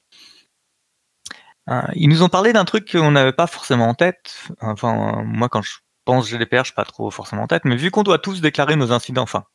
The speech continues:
on doit tous, un certain nombre d'entreprises sont tenues de déclarer leurs incidents de sécurité. Euh, bon, il y a les parties données personnelles à la cnil, il y a les parties données de santé, il y a les parties, euh, si vous êtes au I V ou au S E.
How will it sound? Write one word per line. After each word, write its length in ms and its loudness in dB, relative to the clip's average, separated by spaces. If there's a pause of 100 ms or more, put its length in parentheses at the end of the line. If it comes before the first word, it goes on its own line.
on 120 -16
doit 140 -8
tous, 220 -20 (420)
un 60 -2
certain 260 2
nombre 140 6
d'entreprises 640 0 (180)
sont 180 -4
tenues 240 2
de 60 -6
déclarer 380 2
leurs 200 0
incidents 360 -2
de 40 -6
sécurité. 580 -8 (600)
Euh, 720 -2
bon, 160 -4
il 60 -2
y 60 2
a 40 2
les 140 2
parties 260 -4
données 220 0
personnelles 500 0
à 60 2
la 100 2
cnil, 320 2
il 60 4
y 40 4
a 40 2
les 80 0
parties 280 -6
données 240 -2
de 60 -14
santé, 400 0
il 80 -2
y 60 2
a 20 -2
les 140 -2
parties, 580 -4
euh, 120 -4
si 180 -10
vous 240 -6
êtes 160 -2
au 80 -4
I 100 -6
V 160 -2
ou 160 -2
au 80 2
S 180 -2
E. 200 4